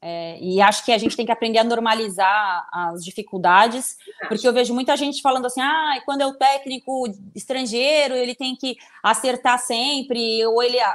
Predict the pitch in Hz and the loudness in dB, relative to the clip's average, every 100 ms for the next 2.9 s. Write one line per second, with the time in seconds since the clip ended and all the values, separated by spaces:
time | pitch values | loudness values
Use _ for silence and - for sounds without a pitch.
0 | 208 208 190 220 220 240 240 240 233 - | -4 -6 -2 -2 -2 -4 -2 -2 -4 -2
1 | 254 247 240 - 277 277 - - - 294 | -2 0 -4 -4 -6 -8 -18 -2 2 4
2 | 285 370 339 214 240 240 294 320 | 4 4 0 -4 -2 0 0 -2